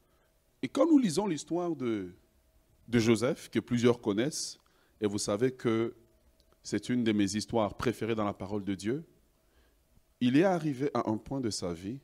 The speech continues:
où il a rencontré ses propres frères. Mais ses frères ne l'ont pas reconnu. Lui les a reconnus. Mais la métamorphose était tellement profonde.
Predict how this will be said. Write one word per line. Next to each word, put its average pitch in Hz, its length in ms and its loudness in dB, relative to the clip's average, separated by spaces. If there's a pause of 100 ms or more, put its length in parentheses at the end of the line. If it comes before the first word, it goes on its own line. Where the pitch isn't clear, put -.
(120)
où 123 260 -2 (500)
il 110 160 2
a 135 100 6
rencontré 120 760 0 (320)
ses - 220 -2
propres 139 380 0
frères. - 560 -10 (1080)
Mais 107 140 0
ses 101 160 -4
frères - 600 -8 (640)
ne 98 140 0
l'ont 95 180 6
pas 107 140 -2
reconnu. 87 500 -4 (720)
Lui 123 300 2
les 101 220 2
a 101 80 -2
reconnus. 90 540 -4 (560)
Mais 107 160 4
la 107 120 6
métamorphose 113 840 2
était 110 180 -2
tellement 127 380 -4
profonde. 92 640 -8